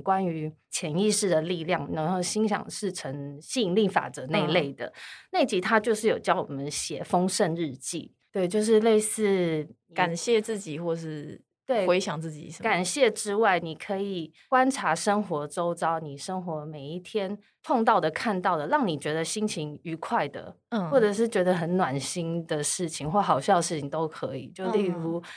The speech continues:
Speaker 1: 你今天有跟朋友，或者你自己去大自然走走，你看到大自然觉得很舒心。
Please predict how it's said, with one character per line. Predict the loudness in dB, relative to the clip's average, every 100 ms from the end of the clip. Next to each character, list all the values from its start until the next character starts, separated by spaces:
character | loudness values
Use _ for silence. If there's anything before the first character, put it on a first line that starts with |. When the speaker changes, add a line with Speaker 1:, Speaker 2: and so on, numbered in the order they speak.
| -20 -18
Speaker 1:
你 | -18 -16
今 | -12
天 | -2 2
有 | 2 2 -2 -2
跟 | 0 0 -6 _ _
朋 | -6 -2
友， | 2
或 | 4 4
者 |
你 | 2
自 | -2
己 | -2
去 | -2
大 | 0 0
自 | 4
然 | 2
走 | 4 0
走， | 0 -2
你 | -4
看 | 0
到 | 2
大 | 4 4
自 | 4
然 | 0 0
觉 | -2
得 | 0
很 | 0
舒 | 2 2 2
心。 | 0 -4 -4